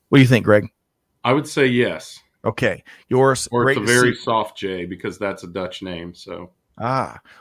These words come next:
Speaker 1: well, regardless, Joris, great to have you here via LinkedIn and tuned in from Chicago. So, uh, looking forward to a great story. So on that note, welcome everybody. I know we couldn't hi-, hit everybody. Look forward to hearing your comments throughout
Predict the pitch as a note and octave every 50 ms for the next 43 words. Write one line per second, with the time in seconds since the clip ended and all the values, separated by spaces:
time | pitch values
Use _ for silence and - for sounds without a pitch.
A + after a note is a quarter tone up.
0 | - _ - A#2 A#2+ A#2 A#2 A#2+ A2 A#2 C3 C3+ D3 D#3+ D#3+ C#3 A#2+ - - -
1 | A#2 B2 C3 C#3+ C#3+ - - - C3+ - F#2 C3 B2+ C3+ C3 B2 A#2+ A2+ A2 A#2
2 | B2+ C3 B2+ A2+ A#2+ A#2 A2+ A2+ A#2+ B2 A#2+ A#2 - A#2+ A#2+ A#2+ B2 B2 - -
3 | C3 A2+ A2 G#2+ G#2+ G#2+ G#2 G2+ - - C3 B2+ A#2+ A#2+ A#2+ A#2+ A#2 G#2+ - A#2
4 | A2 G#2+ - - G#2 - _ - - D3 D#3 D#3+ F#3+ D3+ A2+ G#2 G2+ D2 - -
5 | _ _ _ _ _ _ _ _ _ - - - A2+ A2 G#2+ G#2 G2+ G2 F#2 G#2+
6 | G#2+ G#2+ G2+ G2+ G2+ G2 G2 G2+ G2+ A2 A#2 - B2 A2 - - B2 A#2 A2 G#2
7 | A2 G#2+ G#2 A2 A2+ - - - B2 A2+ G2 F2 - _ - - _ - - -
8 | - - G#3 G#3+ A3 G3+ E3 C#3 B2+ B2 A#2+ A#2 - C#3+ E3 F3 - F3+ C#3+ A#2
9 | - D#3 D3 D3+ C#3+ C3+ C#3+ C#3 C#3+ C3+ A#2+ B2+ C3+ C#3+ C#3 - D3+ C#3+ B2+ A#2
10 | A2 A#2 C3 C3 - - - C#3 C3+ C#3 C#3+ C3 B2 B2+ B2+ A#2+ B2+ B2 A#2+ A#2+
11 | A#2 A2+ A2 - _ _ - C3 C3 B2 - - C3+ C3 C3 B2+ B2 A#2 A#2 A#2+
12 | - _ _ - - _ - - C#3+ C3+ C3 B2+ B2 A#2 A2 - - C3 B2+ B2+
13 | B2+ B2 C3 - - - - - _ _ - C3 B2 A#2+ B2 B2+ C3 C#3 C#3+ _
14 | - -